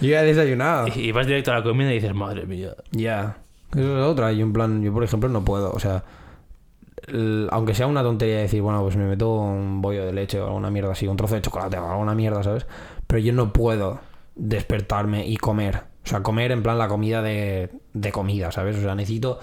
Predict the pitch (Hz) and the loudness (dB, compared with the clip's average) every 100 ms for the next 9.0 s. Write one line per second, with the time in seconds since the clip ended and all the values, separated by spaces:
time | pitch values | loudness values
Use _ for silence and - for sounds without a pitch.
0 | - - - - - - - - - - | -14 -20 -20 -20 -20 -20 -18 -16 -16 -14
1 | - 151 143 131 147 156 117 131 120 107 | -8 -4 -2 0 0 0 0 2 2 2
2 | 101 107 120 214 302 - - 117 113 113 | 2 2 0 -4 -8 -10 -2 0 0 -2
3 | 110 139 156 170 151 - - - - - | -6 -6 -2 -2 -2 -6 -20 -20 -20 -6
4 | - 123 131 180 190 151 147 135 135 123 | -2 0 2 2 2 0 0 0 -2 -2
5 | 120 113 107 98 98 - - - - - | -2 -2 -2 -2 -2 -4 -12 -20 -20 -20
6 | - 117 110 107 120 151 - 110 113 131 | -2 0 2 0 0 0 0 0 2 2
7 | 98 98 95 - 110 98 95 92 - 101 | 2 2 0 -2 -2 -2 -2 -4 -4 -2
8 | 101 95 104 110 110 92 101 107 107 98 | -2 -2 0 -2 -2 -4 -4 -2 -2 -4